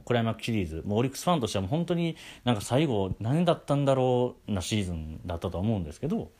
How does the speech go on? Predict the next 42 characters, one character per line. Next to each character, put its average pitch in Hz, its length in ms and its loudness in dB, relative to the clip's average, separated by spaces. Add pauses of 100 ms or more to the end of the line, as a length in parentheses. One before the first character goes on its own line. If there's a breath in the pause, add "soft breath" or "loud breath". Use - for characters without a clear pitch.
(120)
ま 110 240 0
あ、 - 300 -20 (200)
ね、 90 220 -2 (140)
横 117 180 0
浜 131 100 4
フ 143 60 2
ァ 139 60 2
ン 101 40 -2
と 92 80 -6
し - 60 -10
て 80 260 -6
ね、 101 320 -4
あ 87 140 -2
の、 78 340 -6
ま 107 140 0
あ、 92 40 -2
そ-、 127 160 0 (160)
ま 160 120 -2
あ、 113 60 4
や - 20 2
っ 98 40 -2
ぱ 104 60 2
野 101 120 2
球 139 180 0
フ 147 80 0
ァ 185 60 2
ン 143 40 0
と 87 80 -6
し - 60 -14
て - 80 -16
で - 40 -18
す - 40 -8
ね、 180 140 -4 (220)
で、 98 180 -2
そ 117 120 -2
の 110 140 0 (200)
現 110 220 0
場 110 80 2
に 110 100 2
入 104 60 2
れ 90 60 2
て 87 100 -6